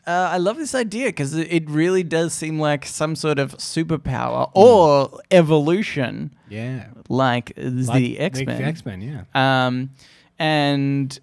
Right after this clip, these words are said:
Speaker 1: uh, I think the, um, uh, y-, you know, like, there's, there's, 'cause I, I was trying to work out, like, what's the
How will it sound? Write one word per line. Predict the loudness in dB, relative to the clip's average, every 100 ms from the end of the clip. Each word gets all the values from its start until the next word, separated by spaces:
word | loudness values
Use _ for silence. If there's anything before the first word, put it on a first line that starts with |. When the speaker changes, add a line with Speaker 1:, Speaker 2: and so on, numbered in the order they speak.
| -10
Speaker 1:
uh, | -6 -4 -4 -4 -4
I | -6
think | -4 -6 -6
the, | -8 -8 -6 -6 -6 -8 -8 -12 _
um, | -14 -12 -12 -14 -16 -18 -20 _ _ -20 -20 _ _
uh, | -10 -10 -12 -18
y-, | -20 _ _
you | -6
know, | -4 -2
like, | -2 -4 -8
there's, | -6 -4 -6 -6
there's, | -4 -4 -6 -16 _ _ _ _ _ -14
'cause | -8
I, | -6 -6 -4
I | -4
was | -4
trying | -6 -8
to | -4
work | -6 -4
out, | -6 -6
like, | -8
what's | -8 -10 -10
the | -8 -6 -6 -8